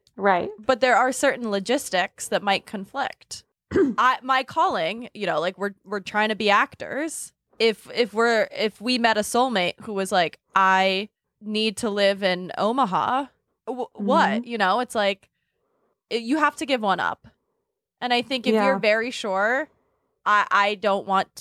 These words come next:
Speaker 2: to pursue my calling anymore," maybe it's not a full calling, maybe it's an idea of a calling, then that's one
Speaker 1: Right.
Speaker 2: thing. But if you're giving up something that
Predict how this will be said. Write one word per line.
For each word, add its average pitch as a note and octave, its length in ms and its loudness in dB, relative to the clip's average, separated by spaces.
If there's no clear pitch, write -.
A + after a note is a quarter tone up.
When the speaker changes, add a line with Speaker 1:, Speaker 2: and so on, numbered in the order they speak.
Speaker 2:
to G3+ 220 -6
pursue G3 500 -2
my F3+ 160 0
calling F3+ 420 0
anymore," E3+ 480 -2
maybe F3+ 240 0
it's F3 140 -10
not G3+ 200 4
a A#3 40 -4
full G#3+ 200 -2
calling, G3+ 420 0
maybe F3+ 200 -8
it's G#3 140 -10
an B3 60 -2
idea C4+ 300 2
of F#3 120 -2
a G3+ 80 -6
calling, - 440 -6
then A#3+ 100 -2
that's A#3+ 240 0
one C#4 140 4
Speaker 1:
Right. F#3+ 120 2
Speaker 2:
thing. C#3+ 200 -4
But A3+ 120 -4
if - 160 -4
you're A#3+ 120 2
giving G#3 420 0
up G3 340 0
something G#3+ 400 0
that - 220 2